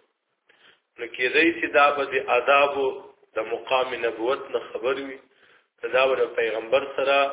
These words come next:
دا ادب وي چې راعینا سړی ورله وایي. نو صحابه کرامو به راعینا ویل، راعینا لفظ. بیا الله جل جلاله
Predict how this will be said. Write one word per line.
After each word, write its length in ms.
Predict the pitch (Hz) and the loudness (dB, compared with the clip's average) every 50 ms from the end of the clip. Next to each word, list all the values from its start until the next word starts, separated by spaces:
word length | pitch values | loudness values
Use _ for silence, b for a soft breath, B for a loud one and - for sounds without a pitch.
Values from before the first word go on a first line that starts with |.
| - - - - - _ _ _ _ _ _ _ _ _ _ _ _ _ _ _ - | -6 -12 -16 -20 -20 _ _ _ _ _ _ _ _ _ _ _ _ _ _ _ -4
دا 80 | 107 - - 113 | -4 -4 -2 -4
ادب 260 | 117 113 - 156 175 170 | -4 2 2 2 2 2
وي 100 | 180 175 165 | -2 -6 -2
چې 60 | - | 0
راعینا 440 | 156 139 143 139 135 131 123 127 127 120 107 - | 2 4 4 4 4 4 2 4 2 2 2 0
سړی 180 | - 120 113 113 107 | -2 0 0 0 0
ورله 260 | 101 107 - - 101 | -2 -4 -6 -10 -10
وایي. 280 | 101 - - - - - _ _ _ _ _ _ _ _ _ _ _ _ _ _ _ _ _ _ _ _ _ _ | -10 -12 -12 -14 -16 -20 _ _ _ _ _ _ _ _ _ _ _ _ _ _ _ _ _ _ _ _ _ _
نو 100 | - 127 | -10 -8
صحابه 400 | 127 - - 123 113 127 120 131 - - | -6 -4 -2 2 2 2 2 0 -2 -2
کرامو 400 | 131 139 147 156 156 151 151 151 | 0 4 4 4 4 4 0 0
به 160 | 147 151 151 156 151 - - - - - _ _ _ _ | 2 4 4 4 2 -2 -6 -12 -16 -20 _ _ _ _
راعینا 520 | - 131 139 135 127 123 135 135 139 143 135 127 | -4 0 2 2 4 4 2 2 2 4 4 6
ویل، 340 | 120 113 110 110 104 107 - - - - - _ _ _ _ _ _ _ _ _ _ _ _ _ _ | 4 4 4 2 0 -4 -8 -12 -18 -20 -20 _ _ _ _ _ _ _ _ _ _ _ _ _ _
راعینا 500 | 107 120 123 117 110 104 101 101 98 95 | 0 2 2 2 2 0 -4 -6 -8 -10
لفظ. 340 | - - - - - - - - _ _ _ _ _ _ _ _ _ _ _ _ _ _ _ _ _ _ _ _ _ _ _ _ _ _ _ _ _ _ _ _ _ _ _ _ _ _ _ _ _ _ _ _ _ _ - | -10 -14 -16 -18 -20 -20 -20 -20 _ _ _ _ _ _ _ _ _ _ _ _ _ _ _ _ _ _ _ _ _ _ _ _ _ _ _ _ _ _ _ _ _ _ _ _ _ _ _ _ _ _ _ _ _ _ -2
بیا 120 | 120 127 - 123 | -2 0 2 2
الله 320 | 123 135 151 160 156 156 | 4 4 4 4 4 4
جل 420 | 156 - 160 165 165 165 165 165 165 | 2 2 2 2 6 6 4 6 6
جلاله 500 | 165 160 151 151 147 143 147 147 151 | 4 6 6 6 6 6 4 2 0